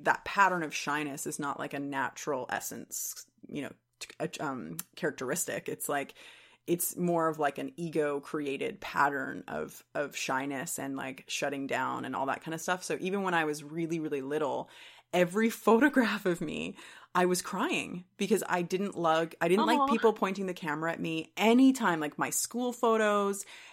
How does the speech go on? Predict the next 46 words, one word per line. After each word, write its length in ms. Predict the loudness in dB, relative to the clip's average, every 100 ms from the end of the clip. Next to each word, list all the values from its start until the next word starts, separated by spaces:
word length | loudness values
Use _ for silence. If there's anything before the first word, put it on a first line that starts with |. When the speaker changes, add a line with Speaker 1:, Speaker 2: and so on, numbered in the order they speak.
| 2
Speaker 1:
every 280 | 4 4 2
photo 320 | 4 4 4
at 100 | 2
my 140 | 0
home, 640 | -2 2 4 4 4 2 0
like, 160 | 4
<laughs> 20 | 6
all 100 | 8
these 160 | 8
things. 180 | 10 8
I 100 | 8
was 120 | 4
always, 440 | 4 4 6 4 4
like, 140 | 0
a 80 | 0
blubbering 640 | -2 2 6 6 6 0 0
mess 260 | 0 0
because 380 | -4 -2 -2 -4 -10 -18 -14 0
I 80 | 0
didn't 380 | 2 0 -2 -4
like 260 | -4 -4 -6
people 340 | -6 -2 -2
looking 320 | -4 -8 -12
at 120 | -12
me. 260 | -12 -16 -18 _ _ _ _ _ _ _ -2
And 240 | 2 4
there 100 | 4
were 80 | 2
some 160 | 0 -2
Speaker 2:
Aw. 20 |
Speaker 1:
things 240 | -2 -2
that 100 | -2
had 80 | -2
happened 320 | 0 -2 -2
in 60 | -6
my 120 | -6 -6
childhood 520 | -2 -2 0 -2 -2
where, 440 | -4 -6 -6 -6 -4
and 160 | -2
these 140 | -2 -2
were 100 | -4
subtle, 500 | -2 0 2 0 0
these 160 | -2
are 60 | -4
not, 280 | -4 -4 -2
like, 280 | -4 -6